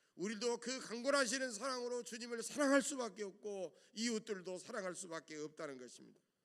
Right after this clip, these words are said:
그리스도의 십자가 은혜와 부활의 권능으로 우리는 새로운 피조물이 되었으니 이제부터는 우리를 구원하신 그리스도를 위해서 살아야 됩니다. 공부를 하든지 장사를 하든지 사업을 하든지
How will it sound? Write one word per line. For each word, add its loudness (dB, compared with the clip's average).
그리스도의 -2
십자가 2
은혜와 0
부활의 0
권능으로 -2
우리는 -4
새로운 -2
피조물이 -4
되었으니 -6
이제부터는 -2
우리를 -2
구원하신 -4
그리스도를 -2
위해서 -4
살아야 -8
됩니다. -16
공부를 -2
하든지 -2
장사를 -4
하든지 -2
사업을 0
하든지 -2